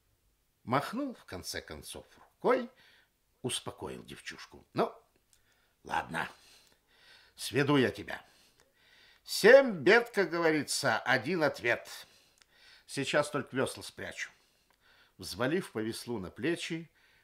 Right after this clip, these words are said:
Макей отошёл, сунул их в кусты. Ещё раз попрощался со мной, пожелал мне счастливой дороги.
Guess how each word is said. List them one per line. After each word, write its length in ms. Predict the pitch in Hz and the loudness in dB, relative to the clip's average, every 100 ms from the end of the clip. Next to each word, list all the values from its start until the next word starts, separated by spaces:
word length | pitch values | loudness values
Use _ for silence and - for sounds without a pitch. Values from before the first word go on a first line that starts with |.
| - | -14
Макей 340 | 95 120 107 | -10 -6 -4
отошёл, 600 | 95 80 - 120 139 135 - | -6 -10 -6 -4 -2 -6 -16
сунул 540 | - - 117 127 127 - | -16 -8 -6 -6 -8 -10
их 240 | 95 - | -12 -12
в 100 | _ _ | _ _
кусты. 560 | 95 - - 71 73 _ _ _ _ - - - - _ | -14 -14 -16 -18 -18 _ _ _ _ -20 -20 -20 -20 _
Ещё 360 | 123 185 - 254 | 0 2 2 2
раз 140 | - | 0
попрощался 760 | - 101 87 - - 131 104 - | -4 -12 -10 -6 0 0 0 -4
со 220 | - - | -8 -8
мной, 520 | - 98 190 220 214 180 - - | -10 0 2 2 -2 -8 -20 -10
пожелал 420 | 117 117 139 226 | -6 -2 -2 -2
мне 120 | 147 95 | -4 -8
счастливой 580 | - 85 107 151 123 | -8 -12 -8 -6 -6
дороги. 720 | 76 67 60 69 67 64 65 | -10 -14 -14 -14 -14 -18 -20